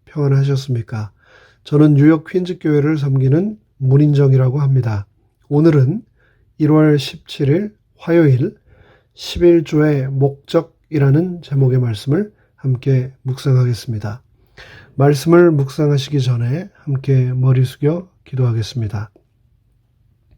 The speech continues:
하늘에 계신 저희들의 아버지 하나님,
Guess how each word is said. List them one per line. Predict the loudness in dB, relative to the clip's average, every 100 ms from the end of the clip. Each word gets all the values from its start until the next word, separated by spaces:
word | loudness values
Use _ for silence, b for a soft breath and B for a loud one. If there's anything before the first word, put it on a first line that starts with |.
| _ _ _ _ _
하늘에 | 0 2 4
계신 | 4 2 -2 -2 -6 _
저희들의 | -4 -2 2 0 0 -4
아버지 | -2 0 2
하나님, | 0 0 0 -2